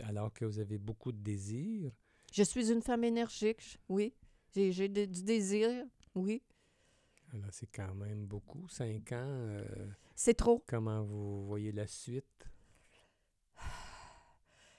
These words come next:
Speaker 2: J'ai encore espoir, c'est pour ça que je suis ici.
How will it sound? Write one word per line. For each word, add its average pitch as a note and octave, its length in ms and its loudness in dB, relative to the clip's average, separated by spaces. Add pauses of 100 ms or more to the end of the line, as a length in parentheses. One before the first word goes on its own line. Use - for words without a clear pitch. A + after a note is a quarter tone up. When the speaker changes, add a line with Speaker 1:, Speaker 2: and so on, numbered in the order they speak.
(140)
Speaker 2:
J'ai A#3+ 260 8
encore B3+ 320 4
espoir, A3+ 580 6 (220)
c'est - 160 2
pour G#3+ 180 0
ça A#3+ 140 2
que A3 80 -2
je - 60 -4
suis G3+ 180 2
ici. G#3+ 460 2